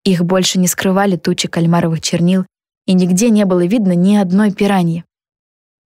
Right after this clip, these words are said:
«Вот так мне больше нравится!» довольно вздохнув, сказала Битти. Зельда обняла за плечи Битти и Мими. «Я счастлива,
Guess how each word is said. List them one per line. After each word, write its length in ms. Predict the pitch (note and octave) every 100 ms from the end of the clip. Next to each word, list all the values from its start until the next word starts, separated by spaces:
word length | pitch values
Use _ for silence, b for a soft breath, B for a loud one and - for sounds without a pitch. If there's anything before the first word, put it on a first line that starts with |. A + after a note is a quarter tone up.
| _ _ -
«Вот 360 | G#4+ G#4 G#4 -
так 260 | B4+ B4
мне 180 | G4+ G4+
больше 560 | F4 D#4+ F#4+ E4+ - E4+
нравится!» 600 | E4 E4 D#4 C#4+ - B3+ - _ _ _ _ _ _
довольно 420 | - F#3+ F3+ E3+ E3
вздохнув, 440 | D#3+ E3+ - B3+
сказала 480 | - F3+ F3 E3+ F3
Битти. 340 | E3+ E3 - - _ _ _ _ _ _ _ -
Зельда 380 | F3 A#3+ C4 F#3
обняла 320 | F3 F3+ F#3
за 140 | F3
плечи 360 | D#3+ G3+ A#3+ -
Битти 360 | D#3+ G#3 - F3+
и 60 |
Мими. 320 | E3+ E3 D#3+ - _ _ _ _ _ _ -
«Я 280 | C#4+ C#4+ C4+
счастлива, 600 | - D4+ C#4 B3 F#3